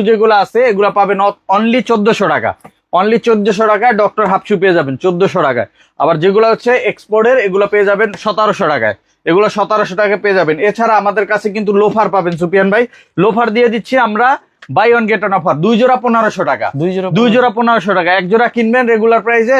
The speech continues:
Speaker 1: সাথে এক জোড়া ফ্রি পাবেন, মানে দুই জোড়া নিয়ে নিবেন পনেরোশো টাকায়। লোফার যা আছে সব পনেরোশো টাকায় দুই জোড়া পেয়ে যাবেন, অনেক অনেক লোফার আছে। এরপর যদি আমি দেখাই এই পাশে একটু প্রিমিয়াম গ্রেডের যেগুলো, এগুলো পাবেন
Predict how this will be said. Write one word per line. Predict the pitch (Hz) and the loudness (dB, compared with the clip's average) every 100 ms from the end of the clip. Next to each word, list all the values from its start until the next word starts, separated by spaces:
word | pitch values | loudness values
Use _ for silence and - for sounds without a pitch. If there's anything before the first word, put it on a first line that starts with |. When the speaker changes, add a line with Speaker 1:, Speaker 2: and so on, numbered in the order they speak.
| 240 | 0
Speaker 1:
সাথে | 220 220 | -2 -2
এক | 202 | 0
জোড়া | 214 185 | -2 0
ফ্রি | 180 185 | -2 0
পাবেন, | 170 151 165 | 0 0 -2
মানে | 190 220 175 | 0 0 0
দুই | 214 214 | 0 2
জোড়া | 233 233 | 2 2
নিয়ে | 233 226 | 0 0
নিবেন | 233 208 | -2 -2
পনেরোশো | 226 226 196 185 | 0 0 0 0
টাকায়। | 160 127 - _ _ _ 165 | 0 -2 -6 _ _ _ -2
লোফার | 202 233 208 | 0 0 0
যা | 226 226 | 0 0
আছে | 226 247 233 | 0 -2 0
সব | 214 - | -4 0
পনেরোশো | 226 226 214 208 | 0 2 0 0
টাকায় | 220 220 226 | 0 0 0
দুই | 208 | 0
জোড়া | 202 220 | 0 0
পেয়ে | 220 202 | 0 0
যাবেন, | 175 170 202 | 0 2 2
অনেক | 240 240 | 2 0
অনেক | 226 190 | 0 0
লোফার | 202 170 165 | 0 0 0
আছে। | 143 127 - - _ 160 | 0 -2 -4 -12 _ -2
এরপর | 196 240 233 | 0 0 0
যদি | 240 240 | 2 2
আমি | 226 | 2
দেখাই | 233 240 | 0 2
এই | 214 | 2
পাশে | 214 170 185 | 0 -2 -4
একটু | 220 202 | -8 -6
প্রিমিয়াম | 220 226 220 | -2 0 -2
গ্রেডের | 196 220 220 208 | 0 0 0 0
যেগুলো, | 214 220 | 0 0
এগুলো | 208 208 202 | 2 0 0
পাবেন | 202 | -2